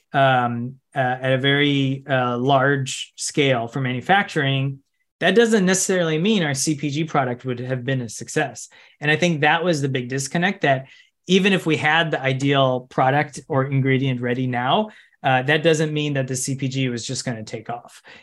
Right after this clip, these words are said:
And I, I think that's the, the, the, the key factor, is that building a suc-, successful C P G brand is extremely difficult. And I, I really, you know, hats off to everyone who has been able to, to make it happen.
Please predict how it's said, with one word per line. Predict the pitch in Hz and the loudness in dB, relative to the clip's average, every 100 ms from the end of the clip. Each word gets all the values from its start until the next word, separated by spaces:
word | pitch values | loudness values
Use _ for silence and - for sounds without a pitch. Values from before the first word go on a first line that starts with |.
| _ 156 | _ 0
And | 151 | 0
I, | 143 151 | 2 0
I | 143 | 2
think | 196 185 | 0 2
that's | 165 165 - | 2 2 0
the, | 165 143 131 131 | 2 2 2 0
the, | 143 127 127 143 | 0 0 0 -2
the, | 131 123 127 | -2 -2 -6
the | 139 131 | -6 -6
key | 156 143 | -2 -2
factor, | 143 135 139 151 123 | 0 0 0 -4 -2
is | 123 | -2
that | 139 131 131 - _ - | 0 0 -2 -12 _ -6
building | 151 185 208 | 0 2 2
a | 180 | 0
suc-, | - 151 165 - | -4 -6 -6 -8
successful | - 139 151 147 - 143 135 | -6 -4 -2 -2 -2 -2 -2
C | - 135 | -2 -4
P | 135 | -6
G | 123 143 | -4 -2
brand | 160 160 180 | 2 2 2
is | 151 135 131 | 0 -2 -4
extremely | 123 - - - 147 147 147 139 123 113 | -10 -12 -10 -4 -2 0 0 0 -2 -6
difficult. | - 135 156 - 175 214 - - _ - | -8 -4 -4 0 0 0 -6 -20 _ -4
And | 147 | 0
I, | 139 135 135 | 2 0 0
I | 139 | 0
really, | 135 165 170 160 | 2 4 4 2
you | 147 | 0
know, | 139 135 | -2 -2
hats | 120 151 147 | -2 -2 0
off | 147 147 | 0 2
to | 165 | -2
everyone | 139 143 151 147 | -2 -2 -2 -2
who | 139 | 0
has | 135 123 | 0 -2
been | 135 135 | -4 -4
able | 131 139 135 | -4 -4 -6
to, | 135 127 | -8 -8
to | - | -8
make | 123 123 127 | -6 -6 -8
it | |
happen. | - 135 139 170 208 214 | -6 -6 0 2 2 -2